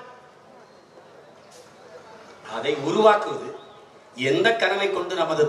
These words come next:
தாத்தா ரெட்டமலை சீனிவாசனார் வாழ்-, வாழ்நாளின் இறுதி நொடி வரை இந்த மண்ணுக்கு மக்களுக்குமாக உழைத்தாரோ அந்த பணியை தொடர வேண்டிய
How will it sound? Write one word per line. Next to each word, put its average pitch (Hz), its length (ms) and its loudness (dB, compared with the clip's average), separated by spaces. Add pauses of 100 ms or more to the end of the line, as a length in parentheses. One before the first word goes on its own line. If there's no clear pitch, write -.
தாத்தா 147 260 6 (600)
ரெட்டமலை 151 440 0
சீனிவாசனார் 147 680 4 (560)
வாழ்-, 151 560 6 (120)
வாழ்நாளின் 151 580 4
இறுதி 190 240 2
நொடி 151 240 0
வரை 147 160 8
இந்த 180 240 2
மண்ணுக்கு 151 360 0
மக்களுக்குமாக 139 680 2
உழைத்தாரோ - 540 6 (1040)
அந்த 127 220 2 (160)
பணியை 196 360 10 (160)
தொடர 214 200 8 (200)
வேண்டிய 151 340 -2